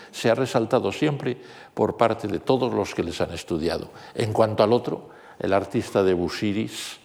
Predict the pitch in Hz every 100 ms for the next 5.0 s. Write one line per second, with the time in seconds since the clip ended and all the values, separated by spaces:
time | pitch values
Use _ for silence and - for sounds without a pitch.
0 | - - - - - 117 - 131 123 -
1 | 95 87 - 131 - - - - - -
2 | 143 120 98 120 107 110 - - - -
3 | 107 127 - 120 127 131 113 104 120 117
4 | 113 104 98 - - 80 73 - -